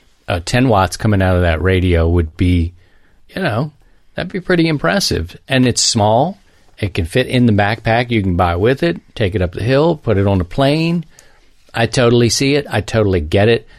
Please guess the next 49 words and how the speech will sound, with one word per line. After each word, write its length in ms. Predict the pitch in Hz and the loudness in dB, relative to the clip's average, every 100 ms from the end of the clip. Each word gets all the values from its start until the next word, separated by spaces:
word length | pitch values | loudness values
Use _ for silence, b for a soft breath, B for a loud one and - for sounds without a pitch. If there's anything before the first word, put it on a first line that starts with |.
| b b | b b
I 140 | 123 | 0
wonder 440 | 113 127 151 151 | 2 2 2 2
if 160 | 139 123 | 2 2
it'll 140 | 131 | 0
be 160 | 107 117 | 2 2
the 100 | 110 | 2
game 400 | 92 107 110 120 | 2 2 2 2
changer 800 | - 123 104 98 82 80 76 95 - _ _ _ _ _ | 0 0 2 2 2 0 -2 -4 -10 _ _ _ _ _
that 160 | 117 110 | -2 -2
the 100 | 101 | -2
seventy-three 680 | - 117 110 101 92 98 90 | -2 0 2 2 0 0 0
hundred 440 | 85 85 82 80 | 2 0 -2 -4
was. 380 | - - - - | -8 -8 -12 -8
You 100 | 92 | -4
know, 160 | 85 78 | -4 -2
w-, 240 | 87 107 - | -4 -4 -4
the, 260 | 101 104 113 | -2 0 -2
I 60 | |
think 200 | 110 104 | -2 -4
time 360 | - 107 107 107 | -4 0 2 2
will 100 | 98 | -2
tell. 460 | - 101 87 87 b b b b | -2 0 2 0 b b b b
But 120 | 123 | 0
I 100 | 160 | 2
was 140 | 170 | 2
at 140 | 156 123 | 0 -4
the 60 | |
front 240 | 117 165 151 | -4 -2 0
of 80 | |
the 80 | 120 | 2
line 320 | 127 147 156 | 2 2 0
for 100 | 120 | 0
the 120 | 98 95 | 0 0
seventy-three 640 | 110 95 92 87 95 92 | 0 0 0 0 0 2
hundred. 380 | 110 113 101 85 | 2 2 2 2
I, 240 | 104 117 120 | 2 0 -2
I 100 | 135 | 0
was, 240 | 117 - | 0 -2
I 140 | 135 | -4
had 120 | 139 - | -2 -2
saved 320 | 135 139 131 | 0 0 0
up 120 | 120 | 0
my 140 | 107 | 0
money 420 | 101 139 117 95 - - _ _ _ _ _ - | 2 2 2 -2 -6 -20 _ _ _ _ _ -6
to 100 | 107 | -2
go 240 | 120 123 | 2 2
from 400 | - 117 104 98 | 2 0 2 2
the 100 | 87 | 2
Drake 520 | 80 107 120 143 - | 0 0 0 -2 -8